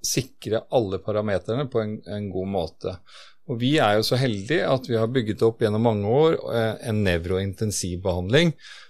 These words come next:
som på en måte er, eh, dokumentert og felt ned, slik at vi har en standard prosedyre på alle pasientene. Betyr ikke det at ikke dette kan liksom endres på, men det, vi har en prosedyre som gjelder for disse pasientene,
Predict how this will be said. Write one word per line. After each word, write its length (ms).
som 160
på 80
en 80
måte 260
er, 440
eh, 1200
dokumentert 720
og 80
felt 280
ned, 120
slik 240
at 120
vi 80
har 240
en 80
standard 680
prosedyre 560
på 100
alle 220
pasientene. 600
Betyr 480
ikke 180
det 80
at 160
ikke 180
dette 280
kan 200
liksom 280
endres 400
på, 160
men 260
det, 300
vi 120
har 200
en 100
prosedyre 640
som 180
gjelder 360
for 120
disse 240
pasientene, 640